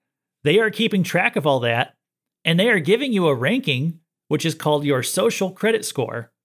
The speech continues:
And it doesn't just apply to loans. If your social credit score is low, it's harder for you to get a job. You can't stay at the nicer hotels or get first-class tickets on the train. Your internet speed is reduced at your own house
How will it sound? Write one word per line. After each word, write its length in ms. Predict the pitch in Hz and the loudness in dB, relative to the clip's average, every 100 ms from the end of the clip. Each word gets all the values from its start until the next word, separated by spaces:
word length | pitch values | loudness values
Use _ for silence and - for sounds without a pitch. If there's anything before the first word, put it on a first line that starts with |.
| _ _ - | _ _ -2
And 140 | 170 | 0
it 100 | 185 | 2
doesn't 360 | - 190 202 - | 0 0 -2 -2
just 200 | 196 202 | -2 0
apply 300 | 165 170 160 | -2 0 0
to 140 | 127 120 | 0 -2
loans. 500 | 127 185 285 254 - _ _ _ | 0 0 0 -4 -10 _ _ _
If 160 | 143 139 | -4 -2
your 140 | 170 | -2
social 360 | - 175 156 160 | 0 0 0 -2
credit 240 | - 180 | -2 -2
score 280 | - - 180 | -4 -2 0
is 120 | 185 | 0
low, 380 | 185 175 185 190 _ _ - | 0 2 0 -2 _ _ -8
it's 160 | 120 | -4
harder 240 | - 151 151 | 0 0 0
for 120 | 143 | 0
you 120 | 139 | -2
to 60 | 135 | -2
get 160 | 120 | -4
a 40 | 104 | -4
job. 540 | 101 127 160 220 196 _ _ _ _ | -2 0 2 0 -6 _ _ _ _
You 100 | 135 | -6
can't 240 | 113 156 - | -2 -4 -4
stay 300 | - 160 160 | 0 2 2
at 120 | 160 | 0
the 80 | 135 | 0
nicer 320 | 135 156 143 | 0 0 -2
hotels 680 | 120 117 160 165 175 170 - _ _ - | -2 -2 0 2 2 -2 -8 _ _ -4
or 100 | 127 | -2
get 180 | 143 | -2
first-class 520 | - 170 160 - 156 - | -2 -2 -2 0 0 0
tickets 320 | 160 156 147 | -2 -2 0
on 120 | 135 | -2
the 80 | 113 | -2
train. 520 | - 160 170 175 - _ _ _ | -2 -2 0 -2 -4 _ _ _
Your 220 | - 156 156 | 0 2 2
internet 380 | 170 185 196 - | 0 2 0 0
speed 380 | - - 208 208 | -4 -2 0 0
is 260 | 151 131 | -2 -2
reduced 680 | 131 110 120 175 208 - - _ _ _ _ - | -4 -2 0 0 -2 -8 -16 _ _ _ _ -4
at 140 | 147 | -4
your 160 | 147 147 | 0 0
own 100 | 156 | 0
house 540 | 135 127 185 - - | 0 0 -2 -4 -14